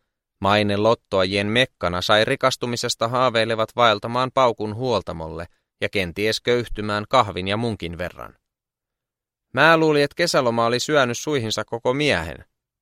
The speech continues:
Olitteks tei reissusa?" Risto harhaili munkin ja rahkapullan välillä. "Me ei, en mä muista, mitä me ei tehtiin." "Panee kyl epäileen, ku vihroin saitte olla kaksistaan.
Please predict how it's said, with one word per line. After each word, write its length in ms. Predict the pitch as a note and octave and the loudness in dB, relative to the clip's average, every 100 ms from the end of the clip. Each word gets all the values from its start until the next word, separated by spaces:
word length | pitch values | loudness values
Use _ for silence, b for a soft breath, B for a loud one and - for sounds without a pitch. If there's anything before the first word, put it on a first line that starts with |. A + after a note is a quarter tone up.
| _ | _
Olitteks 400 | - D#3+ - D3+ | 0 0 0 0
tei 160 | - D3+ | 2 2
reissusa?" 540 | D#3+ D#3+ - D#2 - - _ _ _ _ _ _ _ _ _ _ - | 4 2 0 -8 -12 -16 _ _ _ _ _ _ _ _ _ _ -6
Risto 320 | F#2 - E2+ | -4 -2 -2
harhaili 440 | F2 F2+ F2 F2+ G2 | 0 0 0 -2 0
munkin 440 | A#2 A2+ F#2 F2+ | -2 -2 -2 0
ja 100 | F#2+ | 2
rahkapullan 680 | A2+ A#2+ - - F2 E2+ F2+ | 4 2 -4 -8 -8 -6 -2
välillä. 400 | G2 F2 - - _ _ _ _ _ _ _ _ _ _ _ - | 0 0 -6 -16 _ _ _ _ _ _ _ _ _ _ _ -4
"Me 140 | G#2 | 0
ei, 280 | A#2 A#2+ A#2+ _ _ _ _ _ _ - | 2 2 0 _ _ _ _ _ _ -2
en 120 | B2 | 0
mä 280 | B2+ A2+ A#2+ | 2 2 2
muista, 340 | G2+ G2+ - | 2 0 0
mitä 240 | F#2+ G#2 A#2 | 0 2 2
me 120 | F#2+ | 2
ei 80 | E2+ | 0
tehtiin." 540 | F#2 - - C2+ C2 _ _ _ _ _ _ _ _ _ _ _ _ | -2 -4 -12 -14 -16 _ _ _ _ _ _ _ _ _ _ _ _
"Panee 300 | C3+ D#3+ D#3+ | 0 2 2
kyl 200 | - E3+ | 2 2
epäileen, 640 | F#3 F#3+ - F#2+ F2 E2 F2 | 2 0 0 0 0 -4 -6
ku 160 | A2+ | -2
vihroin 400 | D3+ D3+ A2+ F#2+ | -2 0 0 2
saitte 340 | A2+ G#2+ - G#2 | 2 2 2 -2
olla 140 | G#2 - | -2 2
kaksistaan. 760 | C3 - - - - - G1+ | 2 2 -4 -8 -10 -12 -20